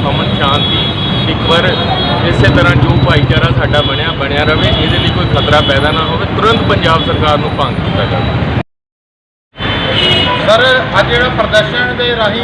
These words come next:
Speaker 2: ਅਸੀਂ ਪੰਜਾਬ ਸਰਕਾਰ ਦੇ ਕੰਨਾਂ ਤੱਕ ਇਹ ਆਵਾਜ਼ ਪਹੁੰਚਾਉਣਾ ਚਾਹੁੰਦੇ, ਜਿਹੜਾ ਉਹਨਾਂ ਨੇ ਸਾਡੇ ਪੰਜਾਬ ਦਾ ਬਹੁਤ ਭਾਈਚਾਰਕ ਮਾਹੌਲ ਜਿਹੜਾ ਖਰਾਬ ਕਰਨ ਲਈ ਦਿਨ ਬ ਦਿਨ ਆਪਣੀ ਜਿਹੜੀਆਂ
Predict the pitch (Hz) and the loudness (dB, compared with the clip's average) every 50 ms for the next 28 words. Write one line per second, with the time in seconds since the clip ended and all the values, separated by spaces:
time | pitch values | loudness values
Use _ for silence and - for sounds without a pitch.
0 | 240 226 - 240 - 226 214 202 202 190 202 214 208 214 214 208 214 214 214 220 | -2 -2 -2 -4 -4 -2 0 2 2 4 4 2 2 0 0 0 2 2 2 2
1 | 226 226 233 226 226 226 220 - 220 214 202 214 226 226 240 240 240 - 247 247 | 2 2 2 2 2 0 0 0 0 0 2 2 0 2 2 0 0 2 0 0
2 | 220 202 190 202 220 - 233 226 - 220 214 220 220 214 214 208 214 247 240 226 | 2 2 2 2 0 0 -2 -4 -2 -2 -2 -2 -2 -2 -2 0 2 2 4 4
3 | 220 220 233 240 233 233 233 247 - 226 226 202 214 214 220 214 196 202 196 190 | 4 4 4 4 4 2 0 0 0 0 0 0 -2 -2 -2 -2 0 2 4 4
4 | 196 208 202 214 220 220 220 214 196 - - - - - - - - - - 220 | 4 4 4 4 4 4 4 2 0 -4 -6 -6 -6 -6 -6 -6 -4 -2 2 2
5 | 277 285 294 - 277 254 233 - 233 233 233 240 240 254 240 240 226 226 226 214 | 2 2 2 0 2 2 2 2 2 2 2 2 2 -2 -2 0 0 0 0 0
6 | - 220 226 240 247 240 240 208 196 190 190 220 220 220 226 226 226 226 226 226 | 0 0 0 0 0 0 -2 -2 0 2 2 2 0 0 -2 -2 -2 -2 0 -2
7 | 226 233 233 - - - - - - 202 214 220 226 233 233 233 233 233 233 233 | -2 -2 -2 -4 -6 -6 -4 -2 0 0 2 2 4 4 4 4 2 2 2 2
8 | 220 214 226 220 226 226 226 240 240 | 0 0 0 -2 0 0 0 0 -2